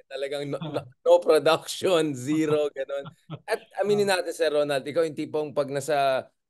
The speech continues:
Speaker 1: nasa dormitory tayo, tulog ka, lahat kami usap-usap. Sa gitna ng usapan, pag gising mo pa lang, may comment ka na.
Speaker 2: Parang,
Speaker 1: Ito
Speaker 2: parang,
Speaker 1: lahat,
Speaker 2: ah,
Speaker 1: Sir
Speaker 2: parang, parang
Speaker 1: Ronald.
Speaker 2: napanood mong ginawa ko yan sa isang conference.
Speaker 1: Dalawang beses ko.
Speaker 2: <laughs>
Speaker 1: Yung isa, dun sa Wag Po.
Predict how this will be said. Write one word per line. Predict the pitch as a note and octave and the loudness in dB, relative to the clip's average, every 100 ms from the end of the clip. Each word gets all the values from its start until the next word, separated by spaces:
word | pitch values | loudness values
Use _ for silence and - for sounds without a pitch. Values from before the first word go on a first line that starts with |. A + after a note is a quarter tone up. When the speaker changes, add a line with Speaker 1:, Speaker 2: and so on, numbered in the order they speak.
| _ | _
Speaker 1:
nasa | C#3 D3+ | -8 -4
dormitory | C#3 D3 C#3+ C#3 D3 C#3+ | 2 2 2 2 2 2
tayo, | C#3+ C#3+ B2 A2+ A2 | 0 0 0 -2 -4
tulog | C3+ C3+ C3+ | -6 -6 -4
ka, | C3 A2+ | -2 0
lahat | A2+ B2 B2+ | 2 0 -2
kami | C#3 | -6
usap-usap. | C3+ C3 C3 C3+ C3 A2 | -4 -4 -4 -2 -2 -2
Sa | C#3+ | -2
gitna | C3 C#3+ D#3 D3+ | -4 -4 -2 0
ng | D3 | 0
usapan, | D3+ D3 D3+ B2+ | 0 0 0 -2
pag | C3 | -4
gising | C3+ E3+ D#3+ | -4 -4 -2
mo | D3+ | -2
pa | D3+ | 0
lang, | D3 C#3+ | 0 0
may | C3+ | -2
comment | B2+ B2+ A#2+ A#2+ | 2 0 2 -2
ka | A2+ A#2+ | -2 -4
na. | B2 A#2+ | -4 -4
Speaker 2:
Parang, | G#3+ C4+ D#4+ C#4 | -4 -2 -4 -6
Speaker 1:
Ito | C4 | -2
Speaker 2:
parang, | C4 C#4+ | 0 2
Speaker 1:
lahat, | C#4 B3 | 0 0
Speaker 2:
ah, | B3+ B3 | -2 2
Speaker 1:
Sir | A#3 | 2
Speaker 2:
parang, | A3 G#3 | 2 -2
parang | B3+ C4+ | 0 -2
Speaker 1:
Ronald. | C4 | -2
Speaker 2:
napanood | B3+ B3 A#3 A3+ | -2 -2 -2 -2
mong | A3+ G#3+ | -4 -2
ginawa | G#3+ G3+ F#3+ | 0 2 2
ko | F3+ | 0
yan | D#3+ | -4
sa | D#3+ | -4
isang | F3+ F3 E3 | -6 -6 -4
conference. | D#3+ D3 D3 B2 A#2 - G#3 | -4 -4 -8 -8 -12 2 8
Speaker 1:
Dalawang | G#3+ C4+ B3+ B3+ | 10 12 10 8
beses | G#3 G3+ | 4 6
ko. | A3 G#3 F#3+ G3 D3+ - - | 6 6 2 0 -2 -4 -12
Speaker 2:
<laughs> | - - G#3 | -16 -2 -2
Speaker 1:
Yung | B3 | 0
isa, | A#3+ C4 G3 F3+ | 0 6 6 6
dun | G3 G3+ | 4 2
sa | - G3+ G3 F#3 | 2 4 4 4
Wag | F#3 F#3 F3+ | 4 4 2
Po. | - G3 E3+ | -2 0 -2